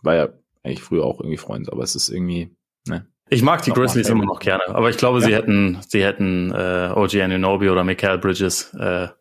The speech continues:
Speaker 2: dann, dann würde ich das vielleicht anders sehen. Also eigentlich gerade mit Bridges würde ich's wahrscheinlich anders sehen und der würde auch dir helfen, weil Bridges, glaube ich, einer der,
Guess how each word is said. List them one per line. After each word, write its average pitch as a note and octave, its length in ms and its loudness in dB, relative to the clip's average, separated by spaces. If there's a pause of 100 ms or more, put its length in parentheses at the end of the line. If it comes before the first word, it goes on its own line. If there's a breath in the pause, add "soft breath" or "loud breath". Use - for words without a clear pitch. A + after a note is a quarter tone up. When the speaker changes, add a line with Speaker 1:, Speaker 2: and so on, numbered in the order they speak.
(640 soft breath)
Speaker 2:
dann, B2 220 2
dann A#2 180 2
würde B2+ 100 2
ich A#2+ 60 -2
das - 160 0
vielleicht G2+ 260 2
anders F#2+ 280 0
sehen. F#2 120 0
Also A2 240 2 (440)
eigentlich C#3+ 360 2
gerade B2+ 280 2
mit A2 200 2
Bridges G#2+ 400 2
würde F#2 140 2
ich's - 160 -4
wahrscheinlich F#2+ 380 -2
anders F#2+ 200 0
sehen G#2 140 2
und G#2 140 2
der G#2+ 100 2
würde A#2+ 160 2
auch G#2+ 140 0
dir B2+ 180 4
helfen, A#2 200 4
weil G#2 120 4
Bridges, G#2+ 380 0
glaube G#2 200 2
ich, - 100 0
einer F#2+ 220 2
der, F#2 340 2